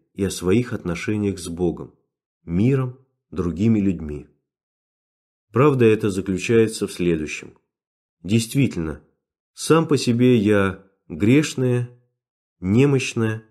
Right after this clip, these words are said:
и падшее существо. Я несчастен и жалок, и нищ, и слеп, и наг. Но это не вся правда.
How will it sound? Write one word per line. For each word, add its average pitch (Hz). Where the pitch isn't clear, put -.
и -
падшее 120
существо. -
Я 101
несчастен 117
и 98
жалок, 82
и 85
нищ, 104
и 87
слеп, 107
и 101
наг. 87
Но 101
это 156
не 120
вся 123
правда. -